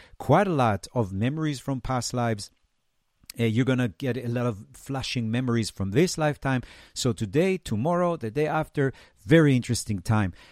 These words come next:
And if we're talking about, uh, the days to come, let's just dive into it, into those, um,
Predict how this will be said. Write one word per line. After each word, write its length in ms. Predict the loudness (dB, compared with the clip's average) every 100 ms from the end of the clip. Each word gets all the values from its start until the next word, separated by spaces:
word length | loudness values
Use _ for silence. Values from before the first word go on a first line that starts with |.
| _
And 120 | -2
if 120 | 0 0
we're 80 |
talking 460 | 0 2 0 -2 -4
about, 500 | 0 2 2 0 -6
uh, 280 | -6 -4 -4
the 180 | -6 -6
days 340 | 0 0 0 -6
to 100 | -8
come, 420 | -2 -2 -2 -4
let's 340 | -4 -4 -6 -10
just 340 | -8 -8 -6
dive 360 | -2 0 -2 -2
into 520 | -4 -4 -4 -2 0
it, 280 | 2 0 -4 -20 -20 _ _ _ _
into 580 | -2 -2 -2 -2 0 0
those, 600 | 2 2 4 2 -2 0
um, 500 | 2 2 0 -4